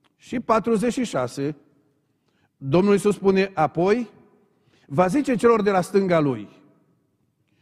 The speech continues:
‘Duceți-vă de la mine, blestemaților, în focul cel veșnic care a fost pregătit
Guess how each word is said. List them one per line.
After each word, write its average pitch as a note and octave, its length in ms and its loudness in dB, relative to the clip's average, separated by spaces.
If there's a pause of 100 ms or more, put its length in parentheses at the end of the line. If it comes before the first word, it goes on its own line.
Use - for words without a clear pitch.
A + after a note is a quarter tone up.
(200)
‘Duceți-vă A3 800 2
de F#3+ 120 0
la F#3+ 160 2
mine, G#3 280 -2
blestemaților, F3+ 1080 -2 (1000)
în B2+ 200 -4
focul F#3+ 460 2
cel E3 220 0
veșnic G3+ 440 -2
care F3+ 160 0
a D#3+ 40 0
fost F3+ 200 -2
pregătit F3 600 -2